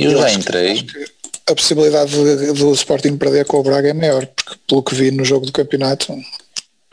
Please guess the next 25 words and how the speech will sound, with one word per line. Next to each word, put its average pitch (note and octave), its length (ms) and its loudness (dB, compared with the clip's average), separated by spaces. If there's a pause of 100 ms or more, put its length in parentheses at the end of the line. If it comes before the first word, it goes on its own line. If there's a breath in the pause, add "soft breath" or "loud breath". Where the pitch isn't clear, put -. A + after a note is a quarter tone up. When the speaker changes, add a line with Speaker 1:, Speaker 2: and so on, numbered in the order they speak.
(540 loud breath)
Speaker 2:
o C#3+ 60 -2
raio C#3+ 240 0
não D3 140 0
cai C#3+ 180 0
duas C#3+ 180 2
vezes D3 220 2
no D3 80 0
mesmo D#3 140 2
sítio. C#3 360 -2 (2250 loud breath)
Speaker 1:
E A#2+ 80 0
a - 20 2
derrota G2 300 0
também A2+ 200 2
era A2+ 120 2
mais A2+ 240 -2
nefasta. A2+ 420 -6 (1040 loud breath)
Se - 340 -2
perder G2+ 280 -2
com G2 80 -6
o - 20 0
Braga G#2 280 2
do G2+ 100 -2
que, - 160 -12
não - 140 -2
sei. E2+ 260 -4